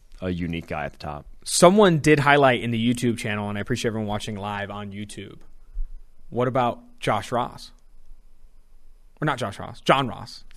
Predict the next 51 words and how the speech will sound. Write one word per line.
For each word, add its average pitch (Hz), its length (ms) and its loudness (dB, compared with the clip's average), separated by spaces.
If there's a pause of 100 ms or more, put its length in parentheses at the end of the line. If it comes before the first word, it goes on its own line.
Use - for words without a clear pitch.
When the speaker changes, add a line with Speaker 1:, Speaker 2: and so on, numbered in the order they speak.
Speaker 2:
John 123 240 2
Ross 135 240 2
coming 113 220 -4
in 95 280 -8 (120)
and 107 440 -2
Speaker 1:
Tyreek 98 240 4
Hill. 120 200 -2 (120)
Speaker 2:
Yeah. 131 240 2 (400)
Replacing 165 400 6
some 156 160 0
of 135 40 0
that 113 120 -2
speed. 196 440 0 (640)
Speaker 1:
I 98 60 -4
mean, 92 140 -2
sure. 87 260 -4
Go 85 240 -2
ahead, 82 160 -2
sign 78 320 -4
John 76 240 -8
Ross. 73 360 -10
Love. 80 300 -6 (680)
Wait, 98 300 4 (100)
I 95 80 2
don't 117 100 6
want 113 140 2
anyone 95 240 0
to 90 60 -4
sign 87 200 -2
John 80 220 -4
Ross, 76 240 -6
so 92 80 -8
we 80 60 -6
can 76 60 -8
tell 85 120 -6
the 76 80 -6
John 73 180 -8
Ross 73 120 -6
Speaker 2:
We - 60 -2
have 139 140 6
to 78 60 -2
Speaker 1:
story. - 60 -2
Speaker 2:
tell 127 100 4
the 120 60 0
John 113 200 -4
Ross. 131 100 -2
Is 147 80 2
he 202 100 10
on 220 100 10
the 254 60 2
team? 196 360 -4